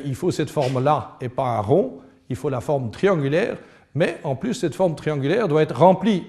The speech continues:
d'une texture. Si vous n'avez rien ou une texture horizontale, c'est pas bon. Il faut l'association des deux. Ici, vous avez un neurone qui doit avoir une forme étoilée remplie de vert. Si vous avez une autre forme, c'est pas bon.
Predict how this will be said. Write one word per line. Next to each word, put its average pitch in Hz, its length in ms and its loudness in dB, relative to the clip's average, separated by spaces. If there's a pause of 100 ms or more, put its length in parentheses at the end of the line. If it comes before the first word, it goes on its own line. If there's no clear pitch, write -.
d'une 151 180 -4
texture. 143 500 -4 (560)
Si - 160 -8
vous 123 140 -4
n'avez 120 220 -4
rien 170 340 -2 (100)
ou 139 60 -4
une 131 80 -4
texture 131 340 -6
horizontale, 117 520 -2
c'est 156 160 -2
pas 160 120 0
bon. 127 200 -4 (340)
Il 131 100 -6
faut 185 180 0
l'association 160 680 -4
des 151 100 -2
deux. 123 260 -4
Ici, 127 280 -6
vous 143 180 -6
avez 139 220 -2 (400)
un 135 140 0
neurone 147 360 2
qui - 120 -6
doit 139 140 0
avoir 131 240 0
une 117 120 -4
forme 131 480 0 (200)
étoilée 143 760 0
remplie 151 520 0 (120)
de 139 100 6
vert. 131 300 0 (120)
Si - 140 -10
vous 123 160 -6
avez 127 120 -2
une 151 80 0
autre 165 160 2
forme, 139 240 -4
c'est 117 160 -8
pas 123 80 0
bon. 180 240 0